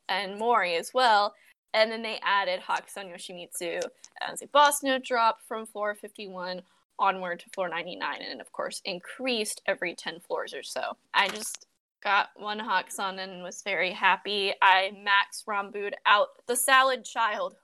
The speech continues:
God, that was a struggle. So many Moris.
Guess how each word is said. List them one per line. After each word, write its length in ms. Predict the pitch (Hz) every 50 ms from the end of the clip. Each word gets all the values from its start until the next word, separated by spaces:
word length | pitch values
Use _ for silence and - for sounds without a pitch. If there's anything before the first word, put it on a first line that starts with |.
| _ _
God, 220 | - 208 208 202 -
that 80 | - _
was 160 | 185 175 -
a 40 | 214
struggle. 440 | - - - 190 185 180 180 180 - - - - - - _ _
So 380 | - 226 233 214 240 208 190 - - _ _ _ _ _ _ _ _ _ _ _ _ _ -
many 480 | 226 220 226 220 - 208 220 196 - _ _ _ _ _ _ _ _
Moris. 800 | - 202 269 247 247 254 247 247 - - - - 269 - - -